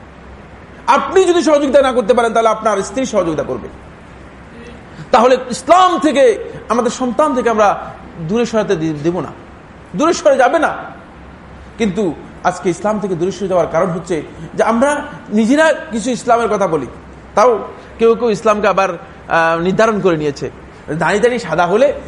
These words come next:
তারপরে ইসলাম করবে, আগে কিছুদিন উল্টাপাল্টা একটু করে নিই। আল্লাহকে বুঝান না,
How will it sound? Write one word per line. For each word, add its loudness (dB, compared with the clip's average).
তারপরে 2
ইসলাম 0
করবে, 0
আগে 0
কিছুদিন -2
উল্টাপাল্টা 2
একটু -2
করে 0
নিই। -4
আল্লাহকে 0
বুঝান -2
না, -6